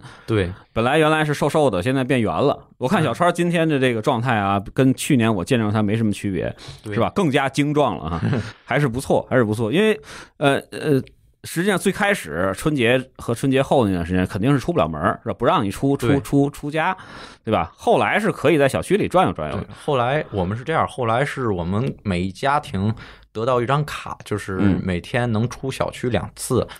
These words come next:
Speaker 2: 嗯。嗯，
Speaker 1: 为了是方便你买菜。
Speaker 2: 嗯。买东西。
Speaker 1: 对。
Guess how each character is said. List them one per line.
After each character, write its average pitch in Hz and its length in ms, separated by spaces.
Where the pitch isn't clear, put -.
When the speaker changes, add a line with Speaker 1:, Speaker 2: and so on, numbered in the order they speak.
Speaker 2:
嗯。 101 180
嗯， - 20
Speaker 1:
为 127 80
了 107 100
是 95 140
方 123 160
便 117 140
你 120 100
买 127 180
菜。 - 220
Speaker 2:
嗯。 139 40
买 92 80
东 139 200
西。 117 180
Speaker 1:
对。 92 300